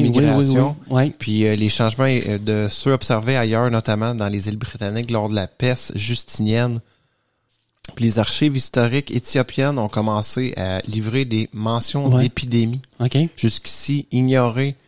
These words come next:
Speaker 2: pour la période allant du huitième au quinzième siècle.
Speaker 1: Ok.
Speaker 2: Euh, excuse-moi, du treizième, excuse-moi, au quatorzième siècle, dont l'une des,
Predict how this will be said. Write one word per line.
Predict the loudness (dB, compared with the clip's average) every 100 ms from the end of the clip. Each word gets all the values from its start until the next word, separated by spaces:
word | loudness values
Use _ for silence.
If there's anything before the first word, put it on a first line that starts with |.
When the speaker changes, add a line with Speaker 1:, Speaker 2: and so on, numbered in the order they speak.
| _ _ _
Speaker 2:
pour | -2 0
la | 2
période | 2 2 2 2
allant | 2 0 0 -2
du | -2 -2 -2
huitième | -2 -6 -4 -2 -2 -2 -6 -10 _ _ _ -2
au | -2
quinzième | 0 0 0 -2
siècle. | -2 -4 -4 -10 -6 -4
Speaker 1:
Ok. | -2 -2 -6 _ _ -6
Speaker 2:
Euh, | -2 0 0 0 -2 -2 -4 -2
excuse-moi, | -2 0 0 0
du | -2 -2
treizième, | 2 2 2 2 0
excuse-moi, | 0 0 0 0
au | -2
quatorzième | -2 0 0 0 -2
siècle, | -2 -4 -2
dont | 0 2
l'une | 2 2 0
des, | 0 0 -2